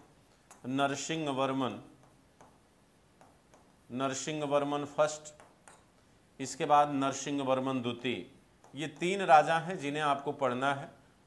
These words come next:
और इन्हीं से आपके प्रश्न आते हैं, नरसिंह वर्मन द्वितीय। ठीक है, वैसे हम थोड़ी थोड़ी चर्चा सबकी कर दिया करेंगे। ठीक, तो चलिए देखते हैं, पहले मैप बनाते हैं, फिर मैप के through जो है हम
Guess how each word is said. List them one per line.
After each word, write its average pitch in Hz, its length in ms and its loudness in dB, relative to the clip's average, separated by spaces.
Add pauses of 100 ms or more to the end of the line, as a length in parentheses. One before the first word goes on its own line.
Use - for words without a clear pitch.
और 147 240 4
इन्हीं 147 340 -4
से 175 160 -4
आपके 135 320 4
प्रश्न 131 340 -6
आते 113 220 -4
हैं, 107 240 -8 (320)
नरसिंह 127 480 -6
वर्मन 131 400 -4 (380)
द्वितीय। 117 480 -6 (100)
ठीक 147 180 -6
है, 175 220 -4 (200)
वैसे 135 260 0
हम 160 140 -2
थोड़ी 151 240 -4
थोड़ी 151 220 0
चर्चा 151 320 2
सबकी 151 300 -2
कर 143 180 2
दिया 143 240 2
करेंगे। 139 340 0 (500)
ठीक, 208 280 -2 (340)
तो 151 60 -6
चलिए 165 300 -2
देखते 151 320 0
हैं, 175 200 -4
पहले 151 240 2
मैप 147 300 0
बनाते 151 380 -2
हैं, 160 200 -8
फिर 156 200 -6
मैप 139 340 -2
के 156 120 -2
through 156 240 -4
जो 139 180 -2
है 147 140 0
हम 143 180 -6